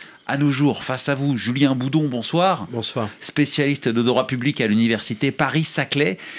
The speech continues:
Speaker 1: spécialiste de droit constitutionnel des États-Unis. Merci beaucoup à, à vous deux d'avoir accepté l'invitation du, du débat du jour sur, euh, sur, euh, R F I. Alors, avant d'évoquer, euh, le judiciaire, évoquons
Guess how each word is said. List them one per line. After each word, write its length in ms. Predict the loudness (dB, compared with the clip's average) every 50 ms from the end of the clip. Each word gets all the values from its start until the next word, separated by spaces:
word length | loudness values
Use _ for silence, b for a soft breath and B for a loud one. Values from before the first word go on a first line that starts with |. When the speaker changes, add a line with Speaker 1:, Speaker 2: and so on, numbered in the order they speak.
| B B B
Speaker 1:
spécialiste 840 | B -8 -4 0 0 0 2 2 2 2 2 0 0 -2 -6 -10 -18 _ -4
de 100 | -2 0
droit 400 | 2 2 0 0 2 2 2 0
constitutionnel 720 | 0 -2 -4 -4 -4 -6 -8 -6 -6 -6 -4 -4 -4 -4 -4
des 160 | -4 -6 -4
États-Unis. 460 | -4 -6 -8 -6 -6 -8 -8 -8 -10 B B B
Merci 320 | -2 -2 0 0 0 0 0
beaucoup 260 | 0 -2 0 0 2
à, 140 | 2 2 0
à 280 | -2 -4 -4 -6 -6
vous 160 | -6 -4 -6 -4
deux 140 | -4 -2
d'avoir 240 | -2 -2 -2 -2 -4
accepté 380 | -4 -6 -6 -10 -10 -8 -8 -6
l'invitation 420 | -6 -6 -6 -6 -6 -6 -6 -8
du, 180 | -8 -8 -8 -8
du 120 | -6 -2
débat 220 | -2 0 0 0 0
du 100 | 0 -2
jour 160 | -2 -2 -4
sur, 240 | -4 -4 -2 -4 -4
euh, 80 | -4 B B B B B B B
sur, 300 | -6 -4 -2 0 0 0
euh, 140 | 0 0 -2
R 300 | -2 -2 -2 -2 -2 -4
F 120 | -2 -2
I. 60 | 0
Alors, 140 | 2 2 2
avant 200 | 2 2 0 0
d'évoquer, 560 | 0 0 0 -2 -2 0 0 2 2 2 0 B B B B B B B -6
euh, 160 | -4 -4 -4 -4
le 480 | -6 -6 -4 -2 -2 0 4 6 6 6
judiciaire, 720 | 4 2 -2 -2 -2 -2 -2 0 2 2 2 0 -2 -4 -4 0
évoquons 580 | 0 0 2 0 -2 0 0 2 2 2 0